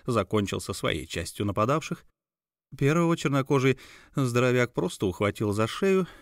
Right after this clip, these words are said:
поднял и зашвырнул в кусты. Второго, вооруженного ржавым ножом, пнул в живот, прежде чем тот успел замахнуться. Третий не стал дожидаться своей очереди,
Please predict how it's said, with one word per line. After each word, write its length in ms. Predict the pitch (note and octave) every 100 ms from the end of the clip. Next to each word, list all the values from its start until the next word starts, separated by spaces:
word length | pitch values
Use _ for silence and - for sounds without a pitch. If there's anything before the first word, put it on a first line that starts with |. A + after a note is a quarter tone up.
| - -
поднял 380 | F3+ C#3 G#2+ G#2+
и 180 | - F#3
зашвырнул 540 | C#3+ - B2 A2 G2+
в 60 | -
кусты. 440 | - - - E2 - - - - -
Второго, 480 | - F#3 B3 A#3+ - -
вооруженного 640 | G3 G3+ F3+ F#3+ F3 E3
ржавым 400 | C3 C#3 C3 B2+
ножом, 460 | A#2+ A2+ D3+ G#3 F3+ _ _
пнул 260 | D#3+ F#3+ G#3+
в 80 | D3+
живот, 480 | F3+ D#3 A2 A2+
прежде 360 | - B2 A2+ A2
чем 220 | - A2+
тот 220 | A2+ A2
успел 360 | - - A#2 A2+
замахнуться. 760 | G#2+ A2+ A2 - G#2 G#2 - - _ _ _ _ -
Третий 480 | B2 C3+ D#3 F#3+ F3 -
не 140 | C#3 C3+
стал 300 | - F#2+ F2
дожидаться 500 | F2 A2 F#3 - -
своей 240 | F#3 F3
очереди, 640 | F3 F3 - E3 D3+ D#3+